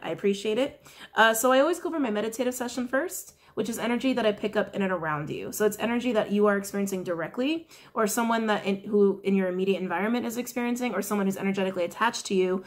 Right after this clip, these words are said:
may be experiencing. Keep in mind it's energy, so it can be vice versa, okay? Uh, then we'll go ahead and get into the tarot reading.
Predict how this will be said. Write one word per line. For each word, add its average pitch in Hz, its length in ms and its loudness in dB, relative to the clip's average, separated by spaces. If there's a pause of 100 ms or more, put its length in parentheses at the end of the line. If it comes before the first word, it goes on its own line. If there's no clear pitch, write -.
(200)
may 247 220 6
be 254 180 2
experiencing. 196 760 -2 (220)
Keep 277 160 2
in 302 80 2
mind 240 240 2
it's 196 220 0
energy, 214 560 -2 (340)
so 220 140 0
it 202 60 2
can 214 180 2
be 208 100 4
vice 185 220 -2
versa, - 380 -8
okay? 285 320 -2 (420)
Uh, 208 100 8
then 220 100 2
we'll 233 100 2
go 233 80 4
ahead 214 120 4
and 202 80 2
get 180 80 2
into - 120 -10
the 170 100 -8
tarot 123 200 -8
reading. 107 260 -10